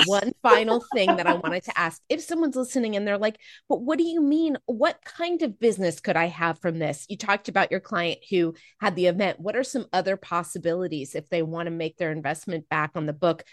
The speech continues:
Speaker 1: ten to a hundred times?
Speaker 2: Oh my gosh, it could really be anything, Anna. And, you know, all of my conversations are extremely custom. I don't share ideas twice usually. So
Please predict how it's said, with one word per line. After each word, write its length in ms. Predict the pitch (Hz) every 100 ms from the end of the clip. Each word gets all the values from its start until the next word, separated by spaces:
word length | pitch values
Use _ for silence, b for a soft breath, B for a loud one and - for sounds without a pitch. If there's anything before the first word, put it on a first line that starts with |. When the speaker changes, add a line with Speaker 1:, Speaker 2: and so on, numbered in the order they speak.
| b _ -
Speaker 1:
ten 360 | - 277 208 190
to 180 | 208 165
a 40 |
hundred 440 | 160 170 156 156 -
times? 640 | 156 147 - - - - _ _ _ 202
Speaker 2:
Oh 220 | 214 208
my 160 | 185
gosh, 420 | 180 180 185 170 -
it 160 | 196
could 200 | 226 202
really 260 | 196 208 220
be 240 | 185 175
anything, 500 | 175 190 185 175 165
Anna. 360 | 170 175 170 160
And, 300 | 180 175 170
you 160 | - 196
know, 200 | 185 180
all 320 | 185 202 233
of 120 | 247
my 200 | 208 202
conversations 1000 | 196 196 190 185 185 185 180 180 175 170
are 120 | 175 165
extremely 880 | - - - 196 190 190 175 175 -
custom. 500 | - 165 - 104 110
I 100 | 170
don't 380 | 170 185 196 -
share 340 | - 180 175
ideas 460 | 127 175 170 156 160
twice 440 | - 151 143 147
usually. 380 | 151 147 147 127
So 360 | - 185 175